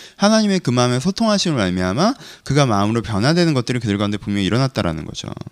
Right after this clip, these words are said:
그쵸? 그러니까 기억을 하라는 거예요, 너희 가운데. 고린도 교회의 장점은 뭐냐면요. 그들 가운데 명확한 회심의 기억이 있다라는 거예요.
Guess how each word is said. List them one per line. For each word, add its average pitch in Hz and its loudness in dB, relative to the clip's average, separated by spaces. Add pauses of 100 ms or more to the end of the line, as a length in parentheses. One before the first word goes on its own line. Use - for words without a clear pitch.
(100)
그쵸? - -4 (580)
그러니까 - 0
기억을 214 6
하라는 202 4
거예요, 113 2
너희 107 2
가운데. 85 -2 (380)
고린도 185 4
교회의 190 4
장점은 160 0
뭐냐면요. 120 2
그들 139 2
가운데 147 2 (380)
명확한 185 4
회심의 202 4
기억이 123 2
있다라는 101 0
거예요. 71 -6